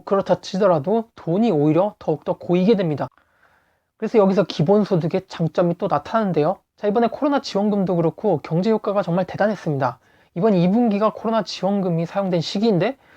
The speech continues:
우리나라 기업들 실적이 너무 좋았어요. 이게 마이너스 삼점삼 퍼센트 뭐 이러는데 이게 원래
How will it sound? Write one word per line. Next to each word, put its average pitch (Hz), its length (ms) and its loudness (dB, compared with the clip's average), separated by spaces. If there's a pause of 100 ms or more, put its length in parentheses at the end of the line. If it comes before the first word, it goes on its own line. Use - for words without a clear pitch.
(160)
우리나라 226 320 0
기업들 - 420 -6
실적이 214 420 -4
너무 165 220 2
좋았어요. 175 480 -2 (220)
이게 196 100 -4
마이너스 220 540 0
삼점삼 220 480 -2
퍼센트 202 460 -6
뭐 170 200 -2
이러는데 170 480 0
이게 160 140 2
원래 160 180 4